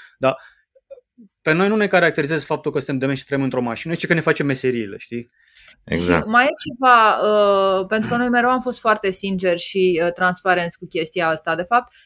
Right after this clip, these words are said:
Speaker 3: decizia de a trăi într-o mașină este foarte legată de, uh, costurile jurnalismului de calitate. Să, jurnalist de calitate înseamnă să fii pe teren și să înțelegi nuanțele, să nu,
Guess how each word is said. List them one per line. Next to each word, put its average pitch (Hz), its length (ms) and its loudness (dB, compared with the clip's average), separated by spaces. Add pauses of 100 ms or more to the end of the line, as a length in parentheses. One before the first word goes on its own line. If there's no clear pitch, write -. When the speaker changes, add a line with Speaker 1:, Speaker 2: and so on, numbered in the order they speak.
(120)
Speaker 3:
decizia 254 460 2
de 254 60 2
a 233 80 4
trăi 220 240 -2
într-o 226 240 -2
mașină 214 380 -2
este 226 180 -8
foarte 233 300 -4
legată 202 600 2
de, 180 920 0
uh, 165 600 -6
costurile 196 680 0
jurnalismului 180 680 -2
de 156 80 -4
calitate. 151 760 -4 (420)
Să, 208 440 4 (360)
jurnalist 208 400 2
de 247 100 2
calitate 233 500 2
înseamnă 226 460 0
să 202 160 -8
fii 226 160 -10
pe 247 200 -2
teren 208 300 2
și 226 120 -6
să 214 120 -6
înțelegi 208 480 0
nuanțele, 151 600 0
să 151 160 -6
nu, 226 320 0